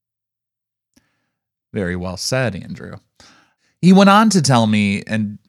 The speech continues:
again, because he is just a very kind person that likes to build others up, he said that I was the only one who picked up on the two stickers, like the two flavors representing him and his husband,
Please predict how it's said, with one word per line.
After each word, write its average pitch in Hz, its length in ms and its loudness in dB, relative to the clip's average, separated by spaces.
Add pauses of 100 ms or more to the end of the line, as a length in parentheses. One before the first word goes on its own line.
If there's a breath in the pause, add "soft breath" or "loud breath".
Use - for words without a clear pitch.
again, 113 460 0
because 101 400 -4
he 110 140 -4
is 98 120 -4
just - 300 -8
a 101 140 -6
very 95 340 -6
kind 95 480 -8
person 117 540 -6
that 101 180 -6
likes 95 240 -6
to - 120 -12
build 95 280 -6
others 90 320 -6
up, 107 280 -6 (520 loud breath)
he 170 300 0
said 226 240 0
that 214 180 2
I 120 160 2
was 180 200 0
the 160 120 0
only 151 220 0
one 143 220 0
who 131 160 -2
picked 135 320 -4
up 117 380 -4
on 110 480 -2
the 110 560 -4 (120)
two 214 380 -2
stickers, 98 880 -4
like 113 400 -6
the 120 100 -4
two 123 240 -4
flavors 120 640 -2
representing 113 600 -2
him 131 480 -4
and 110 160 -6
his 104 220 -6
husband, 107 580 -4